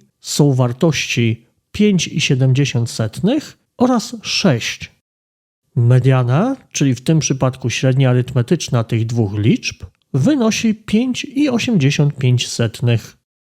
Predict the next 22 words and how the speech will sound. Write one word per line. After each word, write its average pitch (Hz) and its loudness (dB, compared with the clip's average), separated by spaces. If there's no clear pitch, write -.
Pasuje 123 2
to 220 0
do 277 -2
odpowiedzi 131 0
C. 120 -2
W 135 -2
drugim 139 4
pytaniu 135 0
mamy 135 2
obliczyć 156 -2
średnią 220 0
cenę 170 2
kilograma 160 0
pomidorów. 123 0
Żeby 120 2
to 131 0
zrobić, 156 0
dodajemy 151 2
do 151 2
siebie 139 0
wszystkie - 0
wartości 127 -2